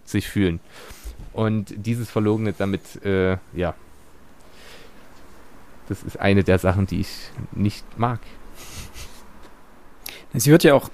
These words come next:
Speaker 2: permanent in die Rolle gedrückt, dass sie sich rechtfertigen muss für das, was sie, wa-,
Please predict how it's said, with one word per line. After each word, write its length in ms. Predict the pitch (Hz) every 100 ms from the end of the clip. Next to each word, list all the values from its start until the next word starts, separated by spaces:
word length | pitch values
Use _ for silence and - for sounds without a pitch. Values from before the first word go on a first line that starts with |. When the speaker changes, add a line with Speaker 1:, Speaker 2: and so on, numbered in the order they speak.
| -
Speaker 2:
permanent 480 | 143 151 147 135
in 100 | 147
die 100 | 127
Rolle 320 | 120 113 135 156
gedrückt, 540 | 147 - 147 - -
dass 120 | 127
sie 80 | 139
sich 280 | 127 123 -
rechtfertigen 560 | 156 - 127 117 107
muss 320 | 113 104 - -
für 160 | -
das, 380 | 123 120 - - -
was 240 | 123 -
sie, 240 | 127 120 -
wa-, 140 | 104